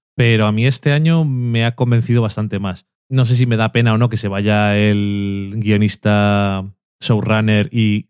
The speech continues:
el creador adaptador original. Los dos guionistas que quedan son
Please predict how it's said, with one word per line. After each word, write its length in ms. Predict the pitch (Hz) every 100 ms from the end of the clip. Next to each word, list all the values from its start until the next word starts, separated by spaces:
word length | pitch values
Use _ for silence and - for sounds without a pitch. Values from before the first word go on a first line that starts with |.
| _
el 220 | 120 110
creador 580 | - - 107 101 104 107
adaptador 720 | 104 104 110 104 101 107 90 - _ -
original. 720 | 107 107 107 107 113 156 - _ -
Los 720 | 117 110 107 107 107 104 104
dos 260 | 104 104 104
guionistas 340 | 110 110 104
que 80 | 113
quedan 280 | 113 117 127
son 1160 | 117 110 113 113 113 113 110 110 107 104 98